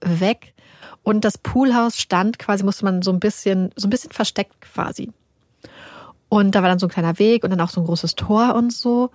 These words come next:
noch ein bisschen weiter ab vom Haupthaus. Und ich weiß auch, dass wir eines Nachts dann da waren und irgendwie da so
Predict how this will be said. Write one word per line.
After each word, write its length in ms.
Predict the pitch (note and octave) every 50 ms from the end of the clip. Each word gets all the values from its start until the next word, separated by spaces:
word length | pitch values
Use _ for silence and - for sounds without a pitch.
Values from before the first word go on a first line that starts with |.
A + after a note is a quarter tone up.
| _ -
noch 100 | G3 F#3
ein 40 | F#3
bisschen 220 | F3+ - - G3
weiter 160 | F3+ - -
ab 80 | - -
vom 260 | - - F3+ E3 -
Haupthaus. 680 | G#3 - - - - - - - D#3+ E3+ - - - - - - - - - - - - - -
Und 80 | -
ich 100 | F3+ -
weiß 120 | G3+ G#3+ D4
auch, 40 | D4+
dass 180 | C#4+ B3 -
wir 120 | - - -
eines 280 | F#3 F#3 G#3 G#3 -
Nachts 240 | - F#3 F#3 - -
dann 180 | - F3+ F3 E3+
da 200 | F3 E3+ D#3+ E3+ F3+
waren 540 | E3+ - E3+ F#3 G3 F#3 E3 F3+ G3 G3+
und 160 | - G#3 F3 -
irgendwie 180 | F3+ E3+ G3+
da 100 | F3+ F3+
so 120 | E3+ E3+